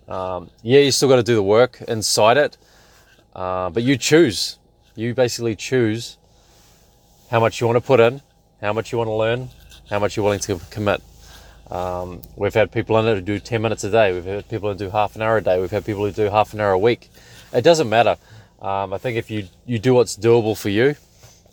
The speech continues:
um, whether it be, you know, however that fits into your schedule. Um, and that was a big part of it. We wanted to make sure that it was convenient. That's why we put it online. Um, I think it's pretty awesome. I think it's, I think it's really awesome.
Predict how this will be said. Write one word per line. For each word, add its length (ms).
um, 440
whether 160
it 100
be, 380
you 80
know, 160
however 260
that 120
fits 280
into 160
your 160
schedule. 480
Um, 560
and 100
that 100
was 140
a 60
big 160
part 240
of 40
it. 40
We 80
wanted 240
to 80
make 180
sure 240
that 140
it 60
was 180
convenient. 480
That's 160
why 60
we 80
put 180
it 20
online. 560
Um, 640
I 80
think 120
it's 100
pretty 220
awesome. 380
I 80
think 120
it's, 180
I 240
think 120
it's 120
really 240
awesome. 360